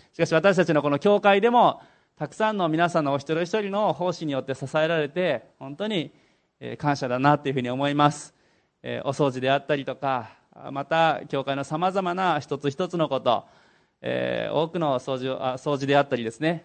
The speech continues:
またいろんな準備であったり、このオンラインの配信であったりとか、賛美であったり、えー、また様々なミニストリーの中の一つ一つのこと、本当に多くのご奉仕によって支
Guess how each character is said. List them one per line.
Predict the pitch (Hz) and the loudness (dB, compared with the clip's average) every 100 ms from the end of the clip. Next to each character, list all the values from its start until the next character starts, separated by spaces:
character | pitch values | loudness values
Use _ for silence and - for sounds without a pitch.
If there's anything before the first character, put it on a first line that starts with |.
| - | -10
ま | 123 | -6
た | 135 135 | -2 -2
い | |
ろ | 135 | 0
ん | 135 | -2
な | 127 | -2
準 | 160 | -2
備 | 165 143 | 0 2
で | |
あ | 135 | 2
っ | 127 | 2
た | 120 | -4
り、 | 110 - _ _ | -6 -10 _ _
こ | 120 | -8
の | 123 | -4
オ | 135 | 0
ン | |
ラ | 139 | 2
イ | 135 | 2
ン | |
の | 127 | 2
配 | 139 143 | 4 2
信 | 135 147 143 | 0 -2 2
で | 139 | 2
あ | |
っ | 139 | 2
た | 127 | -2
り | 113 | -2
と | 110 | -6
か、 | 110 123 _ - | -8 -10 _ -6
賛 | 156 151 | 0 0
美 | 143 | 2
で | 127 | 2
あ | 123 | 2
っ | 117 | 0
た | 120 | -4
り、 | 110 104 _ _ _ _ _ _ _ _ | -6 -8 _ _ _ _ _ _ _ _
え | 120 117 | -12 -10
ー、 | |
ま | 120 | -8
た | 120 127 | -6 -6
様 | 143 147 | -4 -2
々 | 143 135 | -2 -2
な | 127 | -4
ミ | 139 | -6
ニ | 135 | -6
ス | - | -6
ト | |
リ | 123 | -6
ー | |
の | 127 | -6
中 | 127 | -6
の | 117 | -8
一 | - 123 | -8 -8
つ | 131 | -6
一 | 120 170 | -8 -8
つ | 208 | -6
の | 175 | -4
こ | 143 | -2
と、 | 131 117 - _ | 2 0 0 _
本 | 160 | -10
当 | 180 | -6
に | 185 | -2
多 | 240 - | -2 0
く | 190 | 2
の | 185 180 139 - | 4 4 2 -2
ご | 139 | -4
奉 | 143 143 | -2 -4
仕 | 139 | -4
に | |
よ | 123 | -8
っ | |
て | 117 | -6
支 | 127 | -8